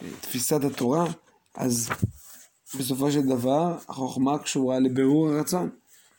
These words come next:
אנחנו זוכים בימים אלה להתחיל את הדף היומי מחדש. לימוד תורה זה דבר נפלא ועצום, ו-, אבל לימוד תורה, ככל שאדם מתוקן יותר, רוצה יותר טוב, הלימוד תורה משפיע עליו בצורה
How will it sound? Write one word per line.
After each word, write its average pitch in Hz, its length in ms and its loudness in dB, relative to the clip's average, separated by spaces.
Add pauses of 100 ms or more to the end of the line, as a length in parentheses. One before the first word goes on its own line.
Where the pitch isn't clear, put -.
(200)
אנחנו 127 600 0
זוכים 131 500 2
בימים 127 440 4
אלה 147 260 2 (500)
להתחיל 139 520 2
את 131 160 -2
הדף 120 1040 -2
היומי 131 360 4
מחדש. 131 680 0 (380)
לימוד 139 340 4
תורה 143 300 4
זה 131 60 2
דבר 135 220 4
נפלא 131 340 4 (100)
ועצום, 143 520 2 (520)
ו-, 165 220 4 (720)
אבל 120 160 -2 (160)
לימוד 143 280 4
תורה, 185 280 2
ככל 156 340 0
שאדם 139 480 0 (380)
מתוקן 131 480 -2
יותר, 139 300 2
רוצה 123 320 0
יותר 135 260 2
טוב, 120 280 -4
הלימוד 131 320 2
תורה 151 200 2
משפיע 170 400 2
עליו 170 180 0 (160)
בצורה 151 400 0